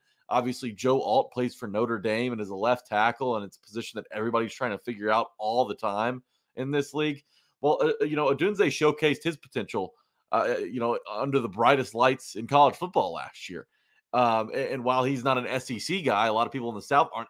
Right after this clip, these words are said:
as familiar with his game. We're gonna learn a lot about him this week.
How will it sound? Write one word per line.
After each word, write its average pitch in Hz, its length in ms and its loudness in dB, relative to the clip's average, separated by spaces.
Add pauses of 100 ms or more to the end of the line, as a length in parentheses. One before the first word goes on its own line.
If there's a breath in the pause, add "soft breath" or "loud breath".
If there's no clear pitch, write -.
as 127 300 0
familiar 120 380 -2
with 110 140 -4
his 104 140 -6
game. 127 400 -4 (460)
We're 143 120 0
gonna 160 160 0
learn 143 140 2
a 120 60 -2
lot 120 320 6
about 107 280 0
him 127 200 -4
this 123 260 -6
week. 98 260 -8